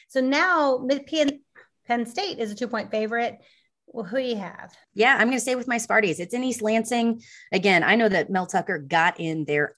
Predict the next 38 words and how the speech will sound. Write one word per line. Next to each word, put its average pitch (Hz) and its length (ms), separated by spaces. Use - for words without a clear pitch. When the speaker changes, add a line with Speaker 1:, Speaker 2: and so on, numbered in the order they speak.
Speaker 2:
asses 147 580
after 143 280
that 139 220
ass 139 240
whooping. 131 320
So, 151 400
uh, 208 300
yeah, 226 340
I'm 226 140
gonna 320 160
take 208 420
number 190 220
twelve, 220 360
Michigan 196 300
State 202 340
at 196 220
home. 233 420
I'm - 160
gonna 508 140
say 180 280
Michigan 175 400
State 185 300
pulls 226 240
this - 180
out 202 240
pretty 180 220
big. 160 300
I - 200
haven't 311 280
been 196 320
super - 420
overwhelmed 165 680
with 165 220
the 151 260
late 151 500
play 165 440
of, 185 200
of 170 240